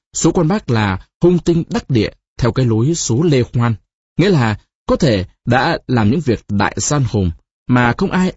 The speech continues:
làm gì được mình cả. Nghĩa Hách còn hoài nghi,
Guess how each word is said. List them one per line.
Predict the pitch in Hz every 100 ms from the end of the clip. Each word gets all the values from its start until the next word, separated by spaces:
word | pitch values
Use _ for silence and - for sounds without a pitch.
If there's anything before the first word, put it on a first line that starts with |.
| -
làm | 113 101
gì | 90 101
được | 95 -
mình | 101 90
cả. | 87 82 - _ _ _ _ _ -
Nghĩa | 107
Hách | 113 - 147 123 - -
còn | 110 95
hoài | 101 90
nghi, | 113 113